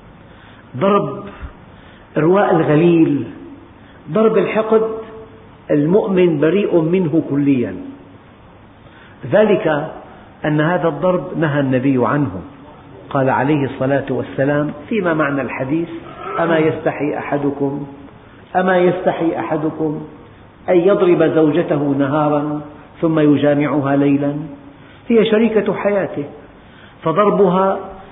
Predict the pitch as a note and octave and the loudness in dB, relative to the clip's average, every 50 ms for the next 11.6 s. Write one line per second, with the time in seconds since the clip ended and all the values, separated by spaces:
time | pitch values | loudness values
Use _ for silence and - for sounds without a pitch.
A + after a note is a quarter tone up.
0 | - - - - - F3+ F#3+ G3 F#3 F3 G3 C4 A#3+ C4 A#3 G3 F3+ F3 D#3 C3+ | -20 -20 -20 -6 0 2 4 4 4 4 4 4 6 6 6 4 4 2 2 2
1 | D#3+ D#3 D3 D3 C#3+ - - D3 C#3 C3 C3 A#2+ G#2+ - B2 A#2 G#2+ G#2 A#2 A2+ | 2 2 2 2 0 0 -2 -2 0 0 -2 -2 -2 -2 -2 -2 -2 -4 -6 -10
2 | - - - - - - - - - - - - - - - - - - - - | -10 -12 -18 -20 -20 -20 -20 -20 -20 -20 -20 -20 -20 -20 -20 -20 -20 -20 -20 -20
3 | - - - - - D3+ D3+ D3+ D3 D#3 - F#3 E3+ D3 D#3+ D3 C#3+ E3 G3 G3+ | -20 -20 -20 -6 -4 -2 0 2 0 2 2 2 2 4 2 2 2 2 2 2
4 | A3 F#3+ D#3+ - E3+ D#3 D3 - - - - - - - - - - - - - | 2 0 0 0 -4 -4 -6 -8 -10 -16 -20 -20 -20 -20 -20 -20 -20 -20 -20 -20
5 | - - - - - D3 C#3+ - E3+ F3+ - C#4 C4 G#3 F3 F#3+ - - - E3+ | -20 -20 -10 -2 0 0 2 2 0 2 2 2 0 2 2 2 2 4 2 0
6 | D#3 C3 - C#3+ - D3+ D3 A#2+ A2+ C3 B2+ B2 C3 B2 - B2 A2 A2+ A#2 G#2+ | 0 0 0 0 2 2 0 2 2 0 2 2 0 0 0 -2 -2 -2 -2 -2
7 | G#2+ A#2+ A#2 A2+ A2 G#2+ A#2 A#2 A2 A#2 A#2+ A#2 - - - - - - - - | -2 -2 -2 0 -2 -2 -2 -2 -2 -2 -4 -6 -8 -14 -20 -20 -20 -20 -20 -20
8 | - - - - C#3+ C3+ C3 C3+ F#3+ F#3+ F#3+ F#3 F#3 F3+ F3+ F3+ F3 F3+ E3 - | -20 -20 -10 -4 -2 -2 0 0 0 0 2 2 2 2 2 2 2 2 0 0
9 | - A3+ G#3+ G#3+ F3 F3 F3 D#3 - E3 F3 - F3+ E3 E3 D3+ - E3+ D#3 D3+ | -2 -2 -2 -2 0 0 0 0 0 -2 -2 0 0 0 0 0 -2 -2 0 0
10 | E3 F#3 G3+ F3+ F#3 F#3 - - F3+ F3+ E3+ E3 E3+ D#3+ F3+ F3 D#3 - F3+ D#3+ | 2 2 2 2 2 0 0 0 2 2 2 2 2 0 0 -2 -2 -2 0 0
11 | D3 E3 D3 C#3+ E3+ F#3 E3 D#3+ B2 G2+ A2 C3 | 0 0 0 0 0 2 2 2 0 -2 -4 -8